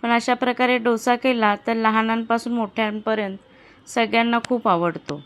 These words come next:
अगदी पोटभरीचा आणि मस्त हा पदार्थ आहे.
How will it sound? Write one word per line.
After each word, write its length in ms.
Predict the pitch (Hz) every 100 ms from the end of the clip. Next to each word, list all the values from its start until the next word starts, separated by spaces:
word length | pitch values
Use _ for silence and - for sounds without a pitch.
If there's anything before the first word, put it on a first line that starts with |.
| - - - - -
अगदी 280 | 214 226 247
पोटभरीचा 920 | 247 233 214 226 240 226 254 220 202 - _ _ -
आणि 220 | - 226
मस्त 400 | 240 220 214 -
हा 200 | 226 220
पदार्थ 540 | 214 - 180 175 170 -
आहे. 280 | 160 151